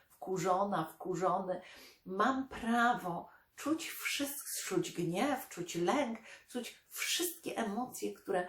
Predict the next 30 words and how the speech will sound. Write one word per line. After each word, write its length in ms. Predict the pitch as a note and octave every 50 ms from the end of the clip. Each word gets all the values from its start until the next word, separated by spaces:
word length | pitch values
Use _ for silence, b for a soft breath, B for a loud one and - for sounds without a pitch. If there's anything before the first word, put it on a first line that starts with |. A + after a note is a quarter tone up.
| B B -
mogą 400 | - F#3+ F#3 F#3 F3 F3 F3 F3+
się 160 | F3+ - D#3+
tylko 340 | D#3+ - D#3 - - - C#3+
pojawić. 560 | - - D#3+ D#3+ D#3 - D3+ D#3 D#3 - -
Ja 160 | F#3+ F3+ F3 F3
mam 320 | F#3+ G3+ G#3+ A3 A3 G#3
prawo. 580 | - - F#3+ F3+ E3 D#3+ D3 - - - - - - _ - - B B B B B C4 A3+ B
Jeżeli 520 | F#3+ G3+ G3+ G3+ F#3+ G#3 A3 B3 F#4 F#4
taka 240 | F4 D#4 D4 - A#3
emocja 520 | - A3 G#3 G3+ A3 B3 - - B3+ A#3 G#3
do 200 | G3+ G#3 G#3+ G#3
mnie 180 | G#3 G3+ G3
przychodzi, 800 | - - - - - G#3+ - - - - B3 G#3+ - - - -
to 120 | - F#3+ -
ona 160 | B3+ D4 D4
przychodzi 600 | D4 - - C4+ - - C4+ C4 - - - _ - -
po 100 | - F#3 -
coś. 520 | - - - - - - - - - - B B B B B B B B B
I 340 | - A3 G#3 G#3 G#3 - _ _ _ -
co 540 | - - - B3 B3 D4 D#4+ F4 F4+ - _ -
należy 500 | G3+ G3+ G3 G3 F#3+ F3 F3+ F3+ F3+ F#3
z 140 | F3 - -
nią 240 | F3 F3 E3+ E3+ E3
zrobić? 800 | - E3+ D#3+ D#3+ - - - - - - _ _ - - - B B B B B B B B
Należy 680 | E3+ E3+ F3 F3+ G3 G3+ G#3+ G#3 F3 F#3 F3 - - - _ -
ją 340 | E3 E3 E3+ E3 D#3+ D#3 D#3+ - -
przyjąć, 1080 | - - - - - G3+ F#3+ F#3 F#3 G3+ A3+ C#4 D#4 E4+ F4 - - - - - _ _ _ _ _ _ _ _ _ -
przyjrzeć 800 | - - - - A#3 A3+ A3 G#3+ F3+ E3 E3 F3 E3+ E3 - -
się 220 | - - - E3 D3+
jej 580 | D3+ E3 E3 E3 E3 F#3 G#3+ E4 F#4 F#4 F4+